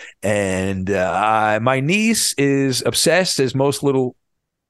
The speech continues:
girls are, with a certain character. Not, not, uh, Barbie. Not Barbie. Hello Kitty. Hello Kitty.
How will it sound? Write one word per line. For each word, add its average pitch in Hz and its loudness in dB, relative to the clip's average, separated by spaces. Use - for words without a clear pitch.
girls 120 2
are, 214 2
with 135 -2
a 104 -2
certain 127 -2
character. 175 -2
Not, 151 0
not, - -2
uh, 311 0
Barbie. 233 0
Not - -4
Barbie. 160 0
Hello 247 2
Kitty. - -2
Hello 196 2
Kitty. - -8